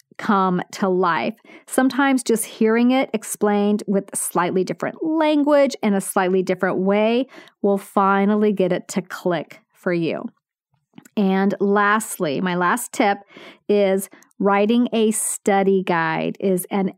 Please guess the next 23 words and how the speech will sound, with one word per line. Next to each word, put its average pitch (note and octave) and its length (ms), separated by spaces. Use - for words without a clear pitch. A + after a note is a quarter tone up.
excellent A#3 640
way F#3+ 260
to G3 180
summarize F#3 720
conceptual B3+ 800
information F#3+ 760
while B3+ 400
also A3 800
reviewing F#3 840
for F3+ 400
the F3+ 300
exam. F3 840
So F3+ 260
you G3+ 180
can G3 240
use F#3 420
the F#3+ 220
objectives G#3+ 880
listed G3+ 400
in E3+ 120
your D3+ 140
textbook, - 800
or D4 480